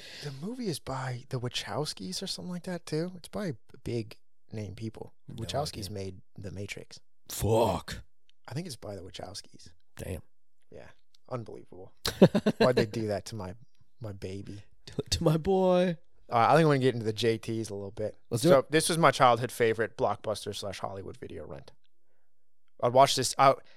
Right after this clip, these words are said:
Speaker 1: the thing is, it's a show.
Speaker 2: Okay.
Speaker 1: There was one V H S at that Hollywood Video and all that.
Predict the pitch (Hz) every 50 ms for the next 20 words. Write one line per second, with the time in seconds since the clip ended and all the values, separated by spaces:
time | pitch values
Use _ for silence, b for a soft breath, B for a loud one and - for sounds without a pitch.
0 | b b b b b - - - - - - - - - - - - - 135 170
1 | 165 - - - 214 247 254 190 156 147 160 185 185 - - - - - - -
2 | - 151 143 - - 117 - - - - 254 202 - - - - - - - -
3 | - - - - - - - - - - - - - - - - - - - -
4 | - - - 123 143 - - - - - - - - - - - 135 117 131 131
5 | 131 131 127 110 101 104 107 120 131 135 131 113 110 117 117 113 101 92 - -
6 | 60 62 - - - - - - - - - - - - - - - - - -
7 | - - - - - 107 98 - - - - - - - - - - - - 123
8 | 104 101 - 120 110 107 104 98 101 98 110 104 101 101 98 95 95 92 92 95
9 | 95 98 90 90 - - -